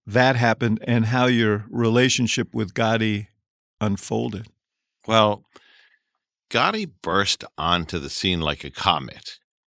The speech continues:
Speaker 2: You know, he didn't just slowly appear. He went from being nobody, uh, a captain in a crime family in a, you know, place in Ozone Park, Queens, to suddenly being this mythic figure overnight, and literally overnight, December sixteenth,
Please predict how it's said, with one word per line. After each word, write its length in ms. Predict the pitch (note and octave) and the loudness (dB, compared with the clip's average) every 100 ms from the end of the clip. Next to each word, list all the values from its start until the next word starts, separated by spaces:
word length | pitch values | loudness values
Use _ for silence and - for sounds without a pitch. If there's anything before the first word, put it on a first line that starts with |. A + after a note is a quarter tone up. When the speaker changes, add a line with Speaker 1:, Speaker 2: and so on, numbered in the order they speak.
| _ | _
Speaker 2:
You 120 | F#2 | -6
know, 140 | D2 | -6
he 120 | D#2+ G2+ | -6 -4
didn't 220 | G#2+ G#2 | -2 -2
just 220 | F#2+ - | -2 -2
slowly 640 | - E2+ F2 F2+ E2+ E2 | -4 -2 -2 0 -2 -4
appear. 560 | C2+ - D#2+ C#2 G1+ - _ _ _ _ | -4 -4 -4 -4 -10 -18 _ _ _ _
He 120 | - F#2 | -6 -2
went 240 | G2 G2 | -2 -2
from 240 | - E2+ | -4 -6
being 460 | D2+ E2 D#2 D2+ D2 | -2 0 0 -4 0
nobody, 640 | F2+ G2 E2 D#2+ E2 F2+ - _ _ - | 2 4 2 0 -2 -6 -18 _ _ -10
uh, 400 | D2 C#2 C2 B1 _ _ _ _ _ | -8 -8 -10 -12 _ _ _ _ _
a 80 | - | -14
captain 540 | - D#2+ - E2 D#2 | -6 -6 -6 -6 -6
in 100 | C#2+ | -6
a 60 | C#2 | -8
crime 320 | - D#2 D2+ | -6 -4 -6
family 460 | - D2+ D2 D2 D2 | -8 -8 -6 -6 -6
in 100 | C2+ | -8
a, 160 | B1 _ _ _ _ | -12 _ _ _ _
you 80 | D#2 | -12
know, 120 | B1+ | -12
place 360 | - D2+ D2+ C#2+ | -10 -8 -8 -10
in 240 | C2 A#1 _ _ _ _ _ _ _ _ _ | -12 -14 _ _ _ _ _ _ _ _ _
Ozone 380 | - D#2 D#2 C#2 | -6 -4 -4 -6
Park, 260 | - D2+ - | -6 -6 -6
Queens, 640 | - G#2 D2+ B1+ - - _ - - - - - _ _ - | 0 2 2 -2 -12 -16 _ -20 -20 -20 -20 -20 _ _ -4
to 120 | F#2+ | -2
suddenly 440 | A2 G#2 F#2+ E2+ | 2 2 2 -2
being 360 | C#2+ F2+ E2+ E2 | 0 0 2 0
this 280 | D#2 - - | -2 -6 -2
mythic 460 | F2+ A2 D#2 - | 2 2 0 -8
figure 420 | - A#2 E2+ D2 C#2+ | 0 0 2 -4 -4
overnight, 560 | F2+ D#2 G2 A#2 D2 - | -2 0 2 2 0 -4
and 160 | F2 | -2
literally 400 | G2+ C3+ F#2+ D#2+ | 2 2 2 2
overnight, 520 | D#2+ D2 C#2+ D2 F2 | 0 -2 -4 -2 -4
December 440 | D2+ - E2 D2 C#2+ | -6 -2 -2 0 -4
sixteenth, 720 | E2 - - D#2 A#2+ - | -6 -6 -6 -4 -6 -10